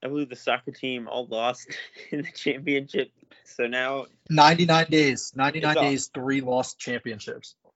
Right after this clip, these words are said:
Speaker 1: It's, you know, on one hand, it's pretty awesome that Philly's been in the championship for three different leagues this year. Like that, there, there's plenty to be excited about, but, uh,
Speaker 2: <laughs>
Speaker 1: you know, everyone's hopes and dreams resting on the Sixers is a recipe for disaster,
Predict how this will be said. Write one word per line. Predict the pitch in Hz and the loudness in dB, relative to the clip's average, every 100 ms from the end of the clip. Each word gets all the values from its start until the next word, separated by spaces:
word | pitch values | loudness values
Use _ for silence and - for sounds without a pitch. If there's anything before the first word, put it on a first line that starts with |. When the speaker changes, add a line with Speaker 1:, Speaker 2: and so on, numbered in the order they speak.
| _ _ | _ _
Speaker 1:
It's, | 147 156 - | -12 -12 -20
you | - 58 - - 196 | -20 -20 -12 2 6
know, | 185 | 8
on | 175 156 | 6 6
one | 165 185 | 4 2
hand, | 202 208 | -2 -2
it's | 151 - | -6 -12
pretty | _ 202 208 | _ -10 0
awesome | 143 156 156 185 | 2 2 -4 -6
that | 151 143 | -6 -8
Philly's | - 147 147 135 | -4 -4 -4 -6
been | 151 147 | -6 -6
in | 143 | -6
the | 127 | -10
championship | - 107 123 127 - 147 - | -10 -12 -10 -12 -6 -6 -6
for | - 113 - _ | -12 -14 -14 _
three | 131 127 | -12 -8
different | 135 131 107 | -8 -8 -10
leagues | 123 135 | -10 -12
this | 160 165 | -12 -6
year. | 175 180 208 - _ _ _ _ _ - | -4 -4 -6 -16 _ _ _ _ _ -12
Like | 113 | -6
that, | - - | -6 -6
there, | - 123 - - | -8 -10 -10 -4
there's | 139 120 | -4 -4
plenty | _ - 156 147 | _ -2 0 -2
to | 120 | -2
be | 123 | -2
excited | 113 - - 110 135 | -4 -4 -2 -2 -2
about, | 147 156 165 160 _ - | -4 -4 -6 -8 _ -4
but, | 113 110 | 0 0
uh, | 110 107 - - _ _ _ _ _ _ _ _ _ _ | 0 -2 -4 -10 _ _ _ _ _ _ _ _ _ _
Speaker 2:
<laughs> | - - - - _ - | -6 -6 -6 -14 _ -4
Speaker 1:
you | 160 | 0
know, | 143 | 0
everyone's | 160 185 180 170 156 | 0 -2 -2 -4 -2
hopes | 175 156 147 | -4 -4 -8
and | 139 | -8
dreams | 139 160 156 127 | -6 -6 -8 -4
resting | 131 - 139 135 | -4 -4 -10 -8
on | 127 | -8
the | 117 | -8
Sixers | - 123 - 147 127 | -8 -8 -6 -6 -6
is | 110 | -6
a | 107 107 | -4 -4
recipe | 113 107 123 107 104 | -4 -6 -10 -14 -14
for | 113 | -16
disaster, | 104 101 123 139 - 180 180 | -14 0 2 2 -2 -4 -4